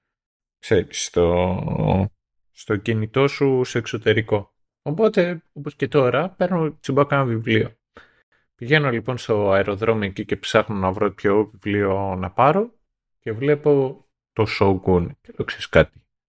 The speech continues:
I will buy this». Και θυμάμαι, καθε-, κατά τη διάρκεια της πτήσης,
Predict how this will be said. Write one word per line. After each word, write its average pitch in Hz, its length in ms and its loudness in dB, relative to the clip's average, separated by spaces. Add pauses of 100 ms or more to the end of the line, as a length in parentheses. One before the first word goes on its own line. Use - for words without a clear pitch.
(160)
I 359 200 -2
will 104 240 0
buy 85 340 0
this». - 340 -8 (1500)
Και - 160 0
θυμάμαι, 107 1040 0 (1300)
καθε-, 113 420 0
κατά 113 280 -6
τη - 160 -16
διάρκεια 143 440 2
της - 240 -16
πτήσης, - 720 -4